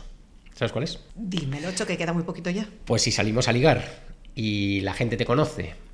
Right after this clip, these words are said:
Speaker 1: y te fijas en una persona y le conoces y te acercas, ¿qué haces con ello? ¿Qué le pides?
Speaker 2: El teléfono.
Speaker 1: Exactamente. Interacción y venta. Lo que serían los embudos de venta, notoriedad, interacción y venta. Entonces, en esa interacción, pues que la gente te pueda contactar, que sea fácil, que te pueda llamar,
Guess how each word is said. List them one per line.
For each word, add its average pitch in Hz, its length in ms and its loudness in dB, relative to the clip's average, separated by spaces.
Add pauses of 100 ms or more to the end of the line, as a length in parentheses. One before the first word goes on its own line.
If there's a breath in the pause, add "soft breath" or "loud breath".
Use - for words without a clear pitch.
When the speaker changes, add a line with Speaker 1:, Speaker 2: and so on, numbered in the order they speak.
(220)
Speaker 1:
y 101 220 -2
te 110 140 -6
fijas 127 320 -2
en 117 80 4
una 117 160 2
persona 117 580 4
y 104 80 -2
le 101 140 0
conoces 107 560 0
y 95 60 -2
te 98 100 -2
acercas, 143 440 0
¿qué 113 220 0
haces 104 220 -2
con 101 160 -6
ello? 104 160 -8
¿Qué 123 80 -2
le 113 80 2
pides? - 400 -8
Speaker 2:
El 190 80 0
teléfono. 185 440 0
Speaker 1:
Exactamente. - 760 0 (260 loud breath)
Interacción 139 840 2
y 101 100 0
venta. 104 480 -2
Lo 87 80 -6
que - 80 -4
serían 104 380 0
los 85 120 0
embudos 110 320 -2
de 123 80 4
venta, 165 280 6
notoriedad, 107 420 2
interacción 123 680 2
y 107 100 0
venta. 101 280 0
Entonces, - 320 -4 (220 loud breath)
en 110 100 0
esa 139 140 4
interacción, 170 580 6 (320 loud breath)
pues - 120 -4
que 107 60 0
la 95 60 2
gente 117 200 4
te 117 60 2
pueda 117 160 6
contactar, 120 440 2
que 120 80 2
sea 110 160 2
fácil, 120 340 2
que - 80 0
te 95 80 -2
pueda 110 220 0
llamar, 113 420 2